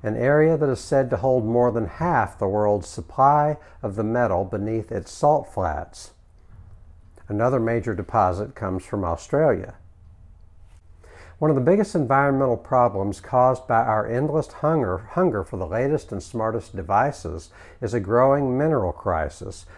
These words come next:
particularly those needed to make our batteries, Christina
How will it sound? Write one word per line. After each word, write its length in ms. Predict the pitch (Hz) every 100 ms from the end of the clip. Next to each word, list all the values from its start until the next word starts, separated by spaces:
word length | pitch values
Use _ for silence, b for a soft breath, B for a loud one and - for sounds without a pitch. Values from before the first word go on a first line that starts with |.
| B
particularly 600 | - - 180 190 147 135
those 340 | 113 120 120 117
needed 360 | 120 113 107
to 80 | -
make 300 | 104 107 -
our 160 | 101 98
batteries, 680 | 90 107 113 87 80 -
Christina 680 | - 101 - 120 113 113 110